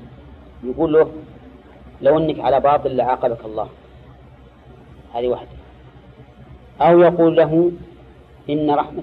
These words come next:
الله واسعة والله غفور رحيم". أو يمنيه بالتوبة، يقول: "صحيح هذه معصية والإنسان معرض، معرض نفسه للعقوبة، لكن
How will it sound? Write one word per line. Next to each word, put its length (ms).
الله 360
واسعة 420
والله 320
غفور 380
رحيم". 300
أو 140
يمنيه 640
بالتوبة، 540
يقول: 220
"صحيح 300
هذه 160
معصية 460
والإنسان 420
معرض، 320
معرض 400
نفسه 200
للعقوبة، 440
لكن 340